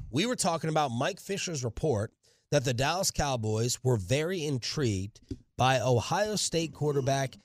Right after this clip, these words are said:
C J Stroud. We then had Fish on to explain. He suggested, kinda made it known, that source did not come from within the walls in Frisco. It was another N F L source. But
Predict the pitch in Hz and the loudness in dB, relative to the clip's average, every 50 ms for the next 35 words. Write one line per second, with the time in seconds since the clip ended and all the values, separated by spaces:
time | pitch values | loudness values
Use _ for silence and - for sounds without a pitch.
0 | _ _ _ - - - - 170 170 175 156 143 156 147 139 127 - - - - | _ _ _ -14 -10 -8 -6 -6 -6 -6 -4 -2 -2 0 0 0 -2 -4 -4 -4
1 | 104 107 98 90 73 - - - - - 120 131 123 113 107 - 117 131 139 151 | -2 -2 -2 -2 -4 -6 -10 -14 -12 -12 -12 -12 -14 -14 -8 0 2 2 4 4
2 | 160 165 160 147 147 151 135 123 - - 156 156 - - 160 143 143 143 139 131 | 2 2 2 0 -2 -2 -4 -6 -4 0 0 0 2 2 0 0 0 0 -2 -2
3 | - - 127 123 117 110 104 98 - _ - 107 - - - - - - 117 117 | -2 0 2 2 4 2 0 -2 -4 _ -6 -4 -2 0 0 0 0 -2 -4 0
4 | 131 165 214 262 302 302 285 247 - _ _ _ _ _ _ _ _ - 139 139 | 2 2 2 4 2 0 0 -4 -10 _ _ _ _ _ _ _ _ 0 2 2
5 | 135 135 131 127 - - - 135 110 98 104 156 175 175 - - - 208 214 214 | 2 2 4 2 2 2 2 0 0 2 2 2 4 2 2 0 0 0 0 -2
6 | 214 208 - - _ _ _ _ - 254 240 220 202 185 185 180 170 156 143 143 | -2 -6 -12 -18 _ _ _ _ -4 -2 0 2 4 4 4 4 4 2 2 4
7 | 151 156 170 185 214 214 - - _ _ _ _ _ 143 151 151 - - - 175 | 4 4 4 2 0 -2 -6 -12 _ _ _ _ _ 2 2 2 2 0 0 0
8 | 151 160 156 - - - 135 113 127 135 143 135 - - 147 143 147 156 151 - | 0 0 -2 -2 -2 -4 -2 -2 -2 -4 -4 -6 -6 -4 -2 -2 -2 -4 -8 -6
9 | - 151 131 127 123 120 117 110 117 117 - 147 143 143 139 135 135 139 143 143 | -2 0 0 2 2 0 0 0 -2 -2 -2 -2 -2 -2 -2 0 0 0 0 -2
10 | 147 151 165 156 - - - - _ - 131 123 120 113 110 104 98 - - - | -2 -2 -2 -4 -6 -8 -8 -12 _ -2 2 2 4 2 2 0 -4 -8 -16 -4
11 | - 170 185 180 - - 233 240 208 160 139 123 123 123 135 131 127 113 - 135 | -2 -2 0 0 0 0 0 0 2 2 2 2 2 2 0 0 0 0 0 0
12 | 135 131 - - 131 117 110 - - - 196 220 226 220 - - _ _ _ _ | 0 0 0 0 0 0 0 0 0 0 0 -2 -2 -4 -8 -12 _ _ _ _
13 | _ _ _ _ 139 143 143 135 123 | _ _ _ _ 2 2 2 2 0